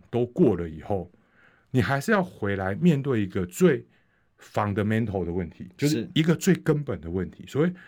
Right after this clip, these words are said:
Speaker 1: 最根本的问题，指的是说，台湾目前的能源政策，
Speaker 2: 嗯。
Speaker 1: 台湾目前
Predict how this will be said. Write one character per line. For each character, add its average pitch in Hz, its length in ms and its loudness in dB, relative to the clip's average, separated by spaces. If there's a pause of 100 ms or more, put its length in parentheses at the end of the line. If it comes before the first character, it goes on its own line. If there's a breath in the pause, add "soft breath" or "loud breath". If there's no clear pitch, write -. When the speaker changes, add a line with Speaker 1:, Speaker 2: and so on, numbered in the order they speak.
(240 loud breath)
Speaker 1:
最 240 220 2
根 196 280 4
本 139 160 2
的 95 80 -2
问 123 220 0
题， 85 200 -10
指 92 200 -8
的 87 140 -6
是 113 120 -4
说， 92 380 -4 (840 soft breath)
台 139 240 0
湾 220 200 4
目 254 260 6
前 87 400 -6
的 87 220 -8 (240)
能 98 180 0
源 95 180 0
政 92 200 0
策， 92 200 -8 (180)
Speaker 2:
嗯。 120 340 -6 (480 soft breath)
Speaker 1:
台 139 240 0
湾 190 200 2
目 214 300 6
前 85 400 -6